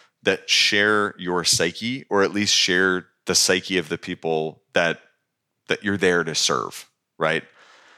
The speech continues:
And so for us, what it looked like was, you know, we make, with Sir Kensington's, we make condiments with character, so all natural, delicious ketchup, mustard, and mayonnaise. And so for us, what that meant was that,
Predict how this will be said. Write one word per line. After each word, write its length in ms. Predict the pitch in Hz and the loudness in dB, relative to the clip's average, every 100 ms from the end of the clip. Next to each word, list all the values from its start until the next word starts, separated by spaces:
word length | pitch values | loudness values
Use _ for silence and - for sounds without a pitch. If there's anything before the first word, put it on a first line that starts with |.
| _ _ | _ _
And 180 | 107 104 | -2 0
so 180 | 131 | 0
for 220 | 120 127 135 | 0 0 0
us, 260 | 190 143 | 2 2
what 120 | 120 | 0
it 80 | 98 | -2
looked 200 | 92 104 | -2 -2
like 280 | 98 90 - | 0 0 0
was, 340 | 87 85 - - | 0 0 -2 -4
you 80 | 92 | -6
know, 80 | 87 | -4
we 100 | 95 | -4
make, 460 | 98 87 - - - | -2 -4 -8 -20 -12
with 200 | 85 - | -8 -4
Sir 160 | - | -4
Kensington's, 800 | 98 101 90 90 - 82 82 - | -2 -6 -6 -10 -8 -8 -6 -8
we 80 | 85 | -6
make 320 | 82 80 - - - | -4 -6 -8 -20 -8
condiments 420 | - 90 92 90 | -4 -2 -2 -6
with 120 | - | -10
character, 500 | - 82 73 - 76 | -2 -2 0 -4 -4
so 200 | 78 80 - _ | -2 -4 -6 _
all 180 | 82 | -6
natural, 800 | 90 82 80 - 87 82 80 78 - | -4 -2 -2 -4 -2 -2 -2 -6 -12
delicious 720 | 78 78 78 85 76 - - - - - - _ | -6 -4 -2 0 0 0 -2 -6 -20 -20 -20 _
ketchup, 340 | - 87 95 | -6 -4 -4
mustard, 380 | - 87 - 82 | -2 -2 -2 -4
and 120 | 78 | -4
mayonnaise. 640 | 113 156 95 76 90 - - - - _ _ _ | -4 -2 -2 -4 -4 -8 -8 -20 -20 _ _ _
And 220 | 101 98 | -2 0
so 260 | - 110 98 | 0 2 2
for 220 | - 113 | 0 0
us, 520 | 147 117 - - - - | 2 0 0 -2 -6 -4
what 160 | 104 | 0
that 160 | 113 101 | 0 2
meant 220 | 123 120 | 0 0
was 200 | 107 92 | -2 0
that, 220 | 92 82 | 0 0